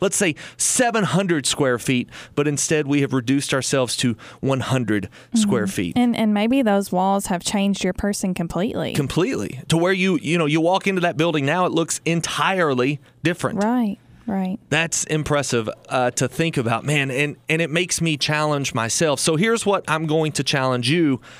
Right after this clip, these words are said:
Speaker 1: the listener, to do this week coming. And Whitney, I think, uh, as we were talking about this pause for positivity just a few minutes ago, right before we came on the air, we were talking about this,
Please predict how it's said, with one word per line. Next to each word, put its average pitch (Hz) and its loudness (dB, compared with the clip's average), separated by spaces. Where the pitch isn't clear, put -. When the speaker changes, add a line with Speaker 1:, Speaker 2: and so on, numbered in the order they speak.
Speaker 1:
the - -4
listener, 143 0
to 123 -2
do 123 2
this 117 -2
week 123 -2
coming. 95 -4
And 123 -2
Whitney, 147 -2
I 127 -4
think, 156 -4
uh, 113 0
as 117 -2
we 135 2
were 135 0
talking 143 -2
about 117 -2
this 117 0
pause 113 -2
for 120 -2
positivity 110 -2
just 156 0
a 175 2
few 156 0
minutes 127 0
ago, 104 0
right 156 0
before 175 0
we 160 2
came 147 0
on 135 0
the 123 2
air, 107 0
we 131 2
were 127 2
talking 139 0
about 120 0
this, 120 0